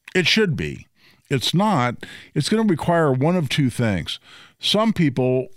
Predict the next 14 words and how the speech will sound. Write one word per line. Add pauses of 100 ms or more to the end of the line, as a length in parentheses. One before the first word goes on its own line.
(340)
say
they
wanna
pass
national
reciprocity,
and
this
is
a
bill (500)
that
actually
passed